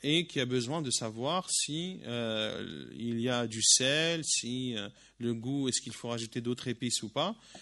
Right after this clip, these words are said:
eh bien, il est autorisé de, de goûter le repas que l'on prépare en état de jeûne.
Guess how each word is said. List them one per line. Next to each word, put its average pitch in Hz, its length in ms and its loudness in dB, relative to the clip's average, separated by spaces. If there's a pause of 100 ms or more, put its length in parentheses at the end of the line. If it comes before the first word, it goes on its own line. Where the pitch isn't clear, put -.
(180)
eh - 20 -8
bien, 123 140 -2
il 147 140 2
est 127 40 6
autorisé 131 520 2
de, 190 240 -2 (680)
de 120 180 0
goûter 165 680 2 (300)
le 123 520 4
repas 139 760 4
que - 160 -4
l'on 117 140 0
prépare 156 880 2 (340)
en 127 180 2
état 127 280 0
de 160 160 -2
jeûne. 101 400 -6